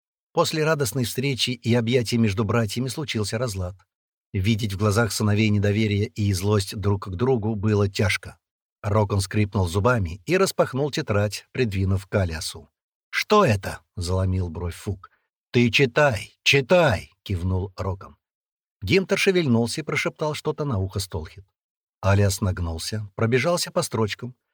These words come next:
нахмурился, наклонился и дочитал до конца. "Что это?" — уверенность голоса дала трещину. "Откуда это у тебя?"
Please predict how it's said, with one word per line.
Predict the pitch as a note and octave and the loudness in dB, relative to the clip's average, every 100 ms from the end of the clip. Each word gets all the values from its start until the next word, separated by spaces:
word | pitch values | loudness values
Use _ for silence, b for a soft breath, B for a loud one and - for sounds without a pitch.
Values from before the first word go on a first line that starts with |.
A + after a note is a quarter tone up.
| _ _ | _ _
нахмурился, | G2+ G2+ F#2+ F2+ A#2 A#2+ C#3+ C3+ - _ | 0 2 0 0 0 -2 -2 -2 -6 _
наклонился | - C3+ D#3 D3 G#2 G2 G2+ - D3 | 0 0 4 2 4 2 -2 -4 -8
и | - D3+ | -8 -8
дочитал | D#3 - - F#2 | -6 -6 -4 -4
до | E2 | -4
конца. | F2+ F#2 - E2+ - _ _ _ _ _ _ | -6 -6 -6 -10 -12 _ _ _ _ _ _
"Что | - - - F3 | -6 -2 4 4
это?" — | C#3 G2 - F#2+ - _ _ _ _ | 4 0 -4 -6 -10 _ _ _ _
уверенность | - F#2+ A2 A2 A2+ F2+ | -4 0 0 0 0 -2
голоса | F2+ G2 G2 B2+ | -4 -4 -4 -4
дала | B2+ C3+ | -4 -6
трещину. | - A#2 A2+ - D#2+ - _ | -6 -4 -4 -6 -10 -16 _
"Откуда | A#2 A#2 - A3 G#3 | -2 -2 2 4 4
это | A3+ G3 | 4 4
у | |
тебя?" | F#3 D#3+ G2+ - | 2 2 0 -4